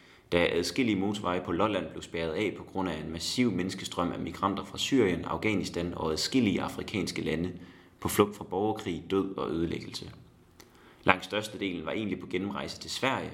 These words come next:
hvor man ville have bedre muligheder for at søge asyl. De store menneskemængder var en af grundene til, at Rigspolitiet relativt hurtigt gav frit leje til at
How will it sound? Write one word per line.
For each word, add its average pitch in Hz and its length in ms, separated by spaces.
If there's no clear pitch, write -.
hvor 87 140
man 85 140
ville 85 140
have 82 200
bedre 90 180
muligheder 90 400
for 85 140
at - 80
søge 78 220
asyl. 82 380
De 92 80
store 113 220
menneskemængder 90 600
var 78 420
en 127 180
af 87 100
grundene 87 220
til, 87 220
at - 140
Rigspolitiet 90 640
relativt 87 320
hurtigt 117 440
gav - 140
frit - 280
leje 85 320
til 101 200
at - 360